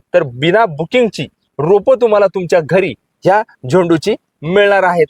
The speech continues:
तुम्ही स-, आत्ता फोन करा, दुपारी फोन करा, संध्याकाळी फोन करा, रात्री फोन करा, ट्वेंटी फोर बाय सेवन कधीही तुम्ही दिलेल्या नंबरवर फोन करत असाल तर तुम्हाला घरपोच झेंडूची रोपं मिळणार आहेत. ही माहिती आवडली, जास्तीत जास्त शेतकऱ्यांपर्यंत पोहोचवा.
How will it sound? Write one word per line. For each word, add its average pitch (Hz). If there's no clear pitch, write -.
तुम्ही 185
स-, -
आत्ता 196
फोन 190
करा, 175
दुपारी 180
फोन 170
करा, 160
संध्याकाळी 170
फोन 151
करा, 151
रात्री 151
फोन 202
करा, 127
ट्वेंटी 185
फोर 190
बाय 175
सेवन 208
कधीही 175
तुम्ही 226
दिलेल्या 180
नंबरवर 165
फोन 160
करत 143
असाल 151
तर 151
तुम्हाला 156
घरपोच 151
झेंडूची 143
रोपं 131
मिळणार 170
आहेत. 127
ही 185
माहिती 185
आवडली, 170
जास्तीत 131
जास्त 147
शेतकऱ्यांपर्यंत 160
पोहोचवा. 135